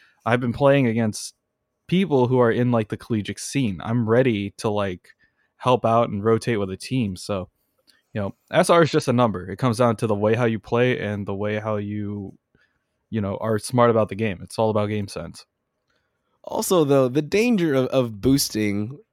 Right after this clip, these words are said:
Speaker 2: right now is I'm looking at the comments on Twitter for, for the tweet from the Overwatch P D, but, like, some people are saying, like,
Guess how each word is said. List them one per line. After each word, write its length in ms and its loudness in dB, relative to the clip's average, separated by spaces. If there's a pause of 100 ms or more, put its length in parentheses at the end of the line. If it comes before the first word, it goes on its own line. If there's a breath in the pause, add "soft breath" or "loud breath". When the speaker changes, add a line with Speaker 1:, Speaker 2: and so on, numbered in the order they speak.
(400)
Speaker 2:
right 200 0
now 180 0
is 100 -2
I'm 200 0
looking 280 0
at 140 -2
the 80 -8
comments 480 -2
on 140 -4
Twitter 440 -2 (560 loud breath)
for, 360 -2
for 120 -2
the 140 0
tweet 300 -2
from 160 -4
the 80 -2
Overwatch 580 0
P 160 -6
D, 340 -2 (400 soft breath)
but, 140 -2
like, 180 2
some 120 -2
people 260 -2
are 100 4
saying, 360 -2
like, 320 -2